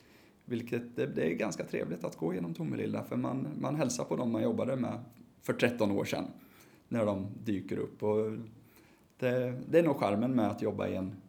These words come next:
i en mindre ort än att jobba i en storstad där, där i stort sett alla är anonyma. Och det tror jag kan vara en trygghet också för den som, som stöter på en i jobbet, att, ja, men den här personen känner jag faktiskt igen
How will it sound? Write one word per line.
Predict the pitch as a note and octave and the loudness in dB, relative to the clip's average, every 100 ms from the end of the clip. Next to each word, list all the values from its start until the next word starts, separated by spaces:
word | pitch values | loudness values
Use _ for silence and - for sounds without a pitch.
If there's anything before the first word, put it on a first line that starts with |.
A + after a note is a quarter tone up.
| - | -14
i | - G2+ | -8 -6
en | G2+ G2+ | -4 -4
mindre | F#2+ G#2 C3 | -2 -2 -4
ort | - G#2 F#2 - - - - - - - - - - - | -4 -6 -8 -10 -16 -18 -20 -20 -20 -20 -20 -20 -12 -6
än | G#2 | -4
att | F#2+ G2+ | -2 -2
jobba | G2 G2 | -2 -2
i | G2 | -4
en | F#2+ | -4
storstad | - G2+ - G#2 A2 G2 | -6 -6 -4 0 0 0
där, | F#2+ F#2 F#2+ | -2 -2 -4
där | - G2 F#2 - - | -6 -6 -6 -8 -12
i | |
stort | - G2+ G#2 | -10 -8 -8
sett | - | -8
alla | - - A2 | -6 -4 -4
är | G2+ F#2+ G#2 - | -2 -4 -6 -8
anonyma. | G2+ G2+ G2 G2 B2+ - - - - - _ | -6 -4 -4 -4 -4 -8 -18 -20 -20 -20 _
Och | - | -6
det | - | -2
tror | - F3+ | 4 6
jag | F3+ | 6
kan | C#3 | 4
vara | C3 | 4
en | A#2+ | 4
trygghet | A#2+ A#2 A#2+ - | 4 4 2 2
också | A2+ - G2+ | 0 -2 -4
för | - | -2
den | G2 F#2+ G2 | 0 0 0
som, | G2+ F#2+ F#2+ - - _ _ _ - - - | -2 -4 -8 -16 -20 _ _ _ -20 -16 -8
som | - G#2 G2+ | -2 0 0
stöter | - G#2+ G#2+ | 0 -2 -2
på | - G#2+ B2+ | 2 4 6
en | D#3+ | 4
i | A#2 A#2 - - | 2 0 -2 -2
jobbet, | G#2 - - - | -2 -2 -4 -6
att, | G#2 - | -6 -4
ja, | A2 A2+ | -2 2
men | A#2+ A#2+ A#2+ | 4 4 4
den | A#2 | 2
här | C#3+ | -2
personen | - C#3+ A#2 A#2+ | -4 -4 -2 -2
känner | A2 A2 | -2 -2
jag | - | -2
faktiskt | A#2 - - | -4 -4 0
igen | A#2+ D3 B2+ | 4 4 2